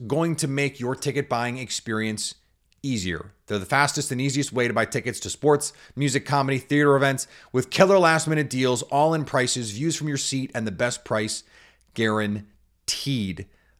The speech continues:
Last-minute tickets can be a major pain in the butt, and there's no reason it has to be.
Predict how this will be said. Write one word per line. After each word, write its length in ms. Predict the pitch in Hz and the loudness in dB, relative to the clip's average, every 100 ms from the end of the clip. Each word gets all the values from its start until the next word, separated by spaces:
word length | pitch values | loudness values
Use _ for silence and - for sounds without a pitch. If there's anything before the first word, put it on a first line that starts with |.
| _ | _
Last-minute 800 | 107 127 151 - 147 147 147 _ | 0 4 4 4 0 0 -2 _
tickets 560 | - 135 107 - - - _ | -4 -4 -4 -8 -10 -12 _
can 160 | - 117 | -8 -4
be 100 | 113 | 0
a 40 | |
major 340 | 104 117 117 117 | 0 -2 -2 -4
pain 160 | 113 | -4
in 80 | 107 | -4
the 80 | 98 | -2
butt, 200 | 87 - _ _ _ _ _ _ _ 113 | -4 -6 _ _ _ _ _ _ _ -6
and 120 | 117 | -4
there's 140 | 123 | -2
no 140 | 135 185 | 0 2
reason 360 | 190 180 175 | 2 2 0
it 120 | 151 | -2
has 220 | 131 185 - | -2 -2 -4
to 100 | 131 | -10
be. 220 | - | -14